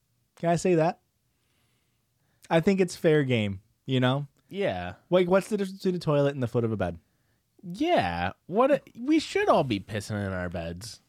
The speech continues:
Speaker 1: What's a toilet to a god? You know, and what's a god to a
Speaker 2: Nothing.
Speaker 1: non-believer?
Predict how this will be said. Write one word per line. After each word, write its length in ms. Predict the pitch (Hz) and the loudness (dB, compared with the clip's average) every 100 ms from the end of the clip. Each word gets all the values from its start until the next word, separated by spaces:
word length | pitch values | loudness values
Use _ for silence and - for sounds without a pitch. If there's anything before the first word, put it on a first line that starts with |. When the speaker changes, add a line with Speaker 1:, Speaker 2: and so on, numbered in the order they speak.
| _ - - _ _ | _ -18 -18 _ _
Speaker 1:
What's 180 | 143 160 | -2 0
a 60 | 208 | -2
toilet 400 | - 185 175 170 | 2 4 4 2
to 160 | 147 143 | 2 4
a 40 | |
god? 460 | 104 95 80 104 110 _ _ _ _ _ _ _ _ _ | 4 0 0 -8 -16 _ _ _ _ _ _ _ _ _
You 100 | 120 | 0
know, 180 | 117 127 | 2 2
and 100 | 127 | 2
what's 180 | 135 180 | 2 0
a 60 | |
god 260 | 139 127 127 - | 4 4 4 2
to 140 | 123 | 2
a 60 | 117 | 4
Speaker 2:
Nothing. 60 | 110 | 4
Speaker 1:
non-believer? 1120 | 101 104 101 95 101 - 104 101 82 73 | 4 2 0 -4 -6 -8 -4 -2 -4 -8